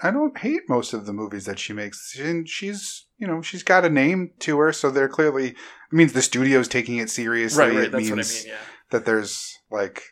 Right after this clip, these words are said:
Speaker 1: some level of, like, this isn't, like, this isn't an Uwe Boll movie.
Speaker 2: Right.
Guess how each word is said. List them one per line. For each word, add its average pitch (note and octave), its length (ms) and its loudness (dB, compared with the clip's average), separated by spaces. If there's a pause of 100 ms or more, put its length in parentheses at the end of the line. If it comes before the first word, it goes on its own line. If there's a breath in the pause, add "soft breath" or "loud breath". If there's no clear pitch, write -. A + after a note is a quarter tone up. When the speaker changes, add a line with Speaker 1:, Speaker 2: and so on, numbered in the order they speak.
(160)
Speaker 1:
some A2+ 540 0
level G#2 480 0
of, G2 140 -4
like, G2 380 -6
this - 180 -6
isn't, G#2+ 400 -6
like, A2 120 -2
this C3 180 2
isn't C3 200 0
an A#2 140 0
Uwe A2 320 0
Boll G#2 200 2
movie. F#2+ 480 -10
Speaker 2:
Right. G#2+ 240 -6